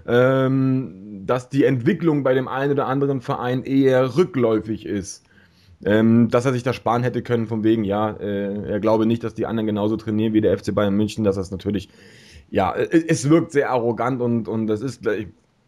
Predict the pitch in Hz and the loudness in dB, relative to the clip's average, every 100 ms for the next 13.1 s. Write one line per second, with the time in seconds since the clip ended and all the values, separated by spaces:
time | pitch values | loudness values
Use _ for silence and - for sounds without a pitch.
0 | _ _ _ - 107 110 110 104 - 110 | _ _ _ -2 2 4 4 2 0 0
1 | 107 92 104 101 101 98 90 110 - 98 | -2 -2 0 2 0 -2 -4 -6 -8 -4
2 | 95 90 - 104 - 101 - 98 95 95 | -2 -2 -4 -6 -4 -4 -4 -2 -2 -2
3 | 90 95 98 95 92 92 85 87 90 98 | -2 -2 0 0 0 2 2 0 0 0
4 | - 98 95 92 101 107 98 95 90 87 | 0 0 2 4 4 4 2 2 0 -2
5 | 90 92 90 85 87 - 98 98 80 82 | 0 2 2 0 -2 0 -2 0 0 0
6 | 85 90 95 - - - - 87 87 90 | 0 -2 -4 -14 -20 -8 0 2 4 4
7 | 87 98 101 104 113 80 82 87 87 87 | 2 0 0 0 0 -2 -6 -6 -4 -2
8 | 101 104 98 92 90 85 92 107 98 117 | -2 0 -2 -2 -2 -2 -2 -2 -2 0
9 | 135 131 156 - 110 107 104 104 104 98 | 4 4 2 2 4 4 4 4 4 4
10 | 95 - - - 113 120 120 113 110 107 | 2 -4 -16 -4 0 0 0 0 2 0
11 | 104 104 98 110 110 107 101 101 117 147 | -4 -4 -2 -2 -2 -2 2 4 2 2
12 | - - - - - 120 120 127 127 127 | -6 -20 -20 -8 2 4 4 4 2 0
13 | 127 | -2